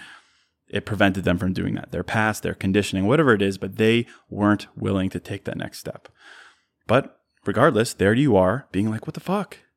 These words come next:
How do I actually know if someone is capable of returning what I have to offer?" Well, I think we need to look beyond the little things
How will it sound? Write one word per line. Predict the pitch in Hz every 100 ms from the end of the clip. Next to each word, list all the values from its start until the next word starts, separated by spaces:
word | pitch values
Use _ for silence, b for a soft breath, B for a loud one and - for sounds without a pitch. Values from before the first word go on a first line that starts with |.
| _ _ _
How | - 156 196
do | 190
I | 139
actually | 139 143 - 107
know | 131 151
if | 104
someone | - 151 139 110
is | -
capable | 151 170 98 104 98
of | 98
returning | 95 143 165 107
what | 107
I | 107
have | 110 98
to | 98
offer?" | 104 160 - - b b b b b b _ _ -
Well, | 143 - b b b b b -
I | 135
think | - 254
we | 147
need | 139 135
to | 107
look | 110 -
beyond | 98 95 95 95 90 b b _ _
the | 107
little | 101 107 101
things | - 90 92 - -